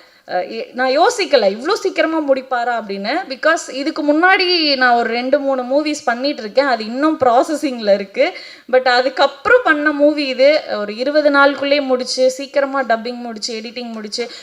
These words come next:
போஸ்ட் ப்ரொடக்ஷன் முடிக்கிறது ரொம்ப ஒரு பெரிய விஷயம். அதுக்கு முன்னாடி ப்ரீ ப்ரொடக்ஷன் வந்து எல்லா ஆர்டிஸ்டையும் அரேஞ்ச் பண்ணி டீம் ஒர்க்கா பண்றது வந்து ரொம்ப பெரிய விஷயம். அதுக்கு வந்து நிறைய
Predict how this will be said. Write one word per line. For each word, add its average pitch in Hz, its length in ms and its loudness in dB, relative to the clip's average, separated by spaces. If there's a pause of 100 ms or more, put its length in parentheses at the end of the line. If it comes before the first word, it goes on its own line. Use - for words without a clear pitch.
(100)
போஸ்ட் 370 380 4
ப்ரொடக்ஷன் 359 520 2
முடிக்கிறது 359 640 -2
ரொம்ப 381 280 0
ஒரு 349 140 2
பெரிய 311 300 0
விஷயம். 320 420 2 (320)
அதுக்கு 339 320 2
முன்னாடி 392 280 4
ப்ரீ 392 160 -2
ப்ரொடக்ஷன் 339 460 0
வந்து 339 240 2
எல்லா 311 380 6
ஆர்டிஸ்டையும் 311 540 4
அரேஞ்ச் 294 300 2
பண்ணி 285 380 -2
டீம் 302 320 -2
ஒர்க்கா 285 260 6
பண்றது 247 460 2
வந்து 302 320 0
ரொம்ப 254 400 -2
பெரிய 254 320 2
விஷயம். 262 340 -2
அதுக்கு 226 240 -2
வந்து 269 180 -2
நிறைய 285 560 0